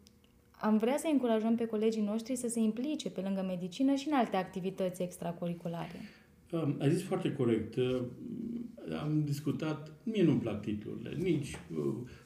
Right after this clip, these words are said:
Speaker 2: profesor și asta, nu. Ceea ce suntem cu toții, suntem în primul rând medici. Și cred că, uh, respectivul cuvânt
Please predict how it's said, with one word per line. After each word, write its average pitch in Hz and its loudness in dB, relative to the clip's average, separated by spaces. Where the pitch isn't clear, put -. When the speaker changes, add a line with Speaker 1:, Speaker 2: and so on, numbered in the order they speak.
Speaker 2:
profesor 135 -2
și 135 -8
asta, 131 -6
nu. - -6
Ceea 208 2
ce - -2
suntem 160 -2
cu 123 -4
toții, 139 -2
suntem 123 -2
în 113 -2
primul 120 -2
rând 101 0
medici. - -4
Și - -10
cred 185 -6
că, 185 -2
uh, 131 0
respectivul 131 -2
cuvânt 135 0